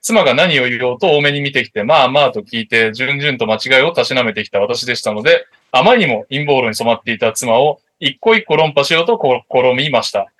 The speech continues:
しかし、妻は私の知らぬ間にスピリチュアル系YouTube漬けになり、秘密通信アプリTelegramなどで怪しいメッセージをメルマガ受信し続け、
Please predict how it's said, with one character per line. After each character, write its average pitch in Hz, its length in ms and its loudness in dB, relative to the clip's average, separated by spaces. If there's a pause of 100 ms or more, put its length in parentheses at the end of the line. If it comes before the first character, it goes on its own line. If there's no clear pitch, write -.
(120)
し - 100 -6
か - 100 4
し、 - 280 -6
妻 196 240 2
は 127 100 4
私 165 320 0
の 170 100 2
知 156 120 -4
ら 160 120 4
ぬ 151 80 0
間 143 220 2
に 156 220 -6 (160)
ス - 180 -10
ピ 214 140 0
リ 202 180 0
チ 202 140 -2
ュ 190 120 4
ア 185 60 6
ル 175 140 -2
系 175 320 2
YouTube 165 260 -2
漬 156 400 -4
け 143 120 2
に 139 60 -2
な 135 100 2
り、 101 200 -6 (400)
秘 - 160 -2
密 214 340 0
通 208 240 0
信 185 260 2
ア 180 100 4
プ 160 100 0
リ 113 120 -2
Telegram 170 600 0
な 117 80 -8
ど 117 180 -8
で 95 180 -6 (300)
怪 175 240 4
し 196 160 0
い 185 40 2
メ 190 100 2
ッ 190 40 2
セ 165 200 -2
ー - 20 -8
ジ 160 140 -2
を 175 280 2
メ 135 260 0
ル 180 100 2
マ 190 120 4
ガ 180 80 4
受 175 140 -2
信 131 200 -4
し 113 160 -4
続 143 300 -6
け、 98 240 -4